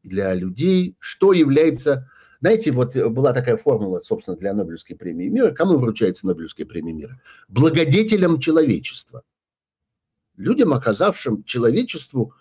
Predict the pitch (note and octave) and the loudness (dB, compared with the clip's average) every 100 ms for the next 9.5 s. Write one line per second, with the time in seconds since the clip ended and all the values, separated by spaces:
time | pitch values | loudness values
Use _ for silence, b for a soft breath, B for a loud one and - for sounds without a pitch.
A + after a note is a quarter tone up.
0 | b b - C3 B2+ G#3+ B3 A#3 G#3+ E3+ | b b 0 2 2 4 4 4 0 -2
1 | C3+ G2+ G2 - _ _ _ _ _ _ | 0 0 -4 -6 _ _ _ _ _ _
2 | _ _ _ _ _ A2+ A2 G#2+ G2+ - | _ _ _ _ _ 0 2 2 -2 -4
3 | C3+ E3+ G#3+ G2 D#2 - - - _ _ | 2 4 2 0 -6 -10 -18 -20 _ _
4 | _ _ _ _ _ _ B B B B | _ _ _ _ _ _ B B B B
5 | B B - A#2+ A2+ - C3+ D3 - A#3 | B B -4 0 0 2 0 2 2 2
6 | - D#3+ E3+ B2 G#2+ F#2 G2 F3+ G#3+ G3 | 2 2 2 2 0 0 0 4 4 2
7 | A#2+ A#2 - - A#2+ A2+ D3+ E3+ C3+ C3 | -4 -6 -12 -4 -2 0 0 0 0 0
8 | C3 B2+ C3+ B2+ A#2 G#2 F#2 - G#2+ G2+ | 0 -4 -4 -2 0 -2 -4 -4 0 0
9 | D2 - - - C2 | -2 -10 -18 -20 -20